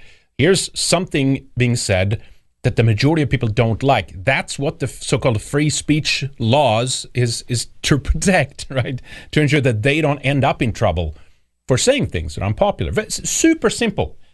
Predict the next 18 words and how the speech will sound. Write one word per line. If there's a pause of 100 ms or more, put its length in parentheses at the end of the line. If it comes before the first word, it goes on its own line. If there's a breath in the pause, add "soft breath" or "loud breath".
(120)
Just
keep
it
simple.
A-,
and
they
don't
even
know
how
to
respond.
So,
so
it
continues
here.